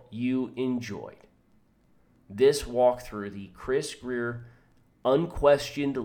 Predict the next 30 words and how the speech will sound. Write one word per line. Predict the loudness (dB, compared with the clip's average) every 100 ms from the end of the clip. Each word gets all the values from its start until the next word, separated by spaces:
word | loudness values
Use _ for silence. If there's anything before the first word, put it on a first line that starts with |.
| -6
leader | -6 0 0 0 -4
regime | -6 -6 -4 -2 -2 -2
draft | -4 -4 -4
selections | -6 -8 -8 -8 -12
of | -10
the |
Miami | -8 -8 -4
Dolphins, | -2 -2 -4 -8 -10 -20 -20 -6
and | -4 -4 -8
some | -6 -4 2
words | 2 2 0 -4
that | -4 -2
I |
would | -2 -4
choose | -6 -8 -6
to | -6
immediately | -4 -4 -6 -10
associate | -10 -10 -10 -10 -14 -16
with | -20 -14
each | -12 -12 -12
and | -12
every | -12 -12
one | -6 -2
of | -2
them. | -2 -4 -10 -20 -20 _
Make | -6 -4 -2
sure | -4 -6
you | -6
come | -8 -6 -6
back. | -8 -10 -14